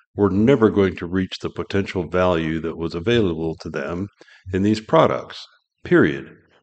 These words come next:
Never gonna happen. Evolution.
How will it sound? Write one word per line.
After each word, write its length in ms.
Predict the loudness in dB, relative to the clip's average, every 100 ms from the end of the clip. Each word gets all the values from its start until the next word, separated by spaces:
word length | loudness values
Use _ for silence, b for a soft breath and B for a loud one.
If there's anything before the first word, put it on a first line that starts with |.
| -2
Never 240 | 2 4 4
gonna 180 | 4
happen. 400 | 4 2 0 -6 -12 _ _ _ _ _ _ _ _ _ _ _ _ _ _ _ _ _ _ _ _ 0
Evolution. 640 | 4 6 4 2 -8 -12